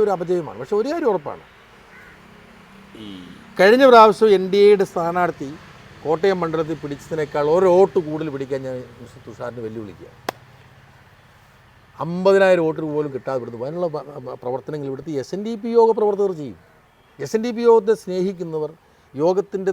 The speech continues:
താല്പര്യം ഉൾക്കൊള്ളുന്നവർ, യോഗമെന്ന മഹാസംഘടന, ആ,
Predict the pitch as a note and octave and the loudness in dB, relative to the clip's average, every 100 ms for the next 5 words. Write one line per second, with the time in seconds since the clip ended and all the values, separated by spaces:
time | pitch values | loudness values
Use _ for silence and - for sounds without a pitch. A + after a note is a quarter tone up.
0 | F3 D#3+ E3 F#3+ F#3 D#3+ - F3 D3+ B2 | 0 -2 -2 -4 -4 -6 -4 -4 -4 -8
1 | F2+ _ _ _ _ _ _ _ _ _ | -12 _ _ _ _ _ _ _ _ _
2 | _ _ _ _ - B2 E3+ F3+ F3 F3 | _ _ _ _ -8 -2 0 -2 -6 -10
3 | E3+ _ _ _ C#3 A#2+ E3 E3 _ _ | -12 _ _ _ -14 -6 -6 -6 _ _
4 | - C#3 B2+ C3 F#2+ _ _ _ _ _ | -14 -14 -10 -12 -12 _ _ _ _ _
5 | _ C3 | _ -12